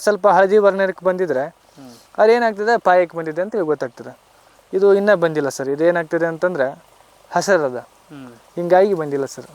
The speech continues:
Speaker 1: ಅಂದ್ರೆ ಇವು ಏನು ಮಾಡಿದ್ವಿ ಸರ್, ಕಟ್ಟೆಯಾಗಿಲ್ಲ. ಇವು ಉತ್ತಮವಾದ ಒಂದು ಪ-, ಫಲವತ್ತಾದ ಮಣ್ಣು ಏನಾಗ್ತದೆ ಅಂತಂದ್ರೆ ಹಾಳಿಯಿಂದ ಹಾಳಿ ಹರಿದ್ಕೊಂತ ಹೋಗ್ತಂದ್ರೆ ರಾವೆಲ್ಲ ಉತ್ತಮವಾದ ಗುಣಮಟ್ಟದ ಮಣ್ಣು ಹೋದ್ರೆ ಬೆಳವಣಿಗೆ ಆಗೋದೇ ಕಡಿಮೆ ಆಗ್ತದೆ ಸರ್. ಹಿಂಗಾಗಿ ಏನು ಮಾಡಿದ್ದಾರೆ, ಎಲ್ಲ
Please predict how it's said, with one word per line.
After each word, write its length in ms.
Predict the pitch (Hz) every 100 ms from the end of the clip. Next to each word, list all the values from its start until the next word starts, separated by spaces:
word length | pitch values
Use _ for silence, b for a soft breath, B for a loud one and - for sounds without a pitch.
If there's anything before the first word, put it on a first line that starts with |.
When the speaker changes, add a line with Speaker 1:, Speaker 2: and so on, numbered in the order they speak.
| _ _ _ -
Speaker 1:
ಅಂದ್ರೆ 180 | 180 196
ಇವು 80 | 190 190
ಏನು 100 | 190
ಮಾಡಿದ್ವಿ 260 | 190 190 180
ಸರ್, 120 | 180 175 -
ಕಟ್ಟೆಯಾಗಿಲ್ಲ. 500 | 151 170 160 139 127 147 - - 156
ಇವು 100 | 151 156
ಉತ್ತಮವಾದ 480 | 170 190 185 175 175 175
ಒಂದು 160 | 175 170 -
ಪ-, 180 | 160 156 160
ಫಲವತ್ತಾದ 480 | 165 170 - 175 170 165
ಮಣ್ಣು 180 | 170 170
ಏನಾಗ್ತದೆ 380 | 165 160 160 156 156
ಅಂತಂದ್ರೆ 380 | 151 170 143 139 - B B B -
ಹಾಳಿಯಿಂದ 480 | 180 214 240 240 233 214
ಹಾಳಿ 220 | 220 226 226 220 185
ಹರಿದ್ಕೊಂತ 480 | 180 202 - 233 208 220
ಹೋಗ್ತಂದ್ರೆ 400 | 214 214 214 208 180
ರಾವೆಲ್ಲ 420 | 156 185 220 226 240 220 220
ಉತ್ತಮವಾದ 400 | - 247 262 262 247
ಗುಣಮಟ್ಟದ 420 | 247 262 254 233 208
ಮಣ್ಣು 240 | 214 285 294
ಹೋದ್ರೆ 340 | 262 208 143 139 190 b b b b 156
ಬೆಳವಣಿಗೆ 440 | 190 233 302 311 311
ಆಗೋದೇ 240 | 294 294 330 -
ಕಡಿಮೆ 220 | 262 247 208
ಆಗ್ತದೆ 240 | 190 165 165
ಸರ್. 120 | 147 _ b b 220
ಹಿಂಗಾಗಿ 340 | 240 254 262 262
ಏನು 100 | 254
ಮಾಡಿದ್ದಾರೆ, 360 | 247 247 240 240
ಎಲ್ಲ 140 | 226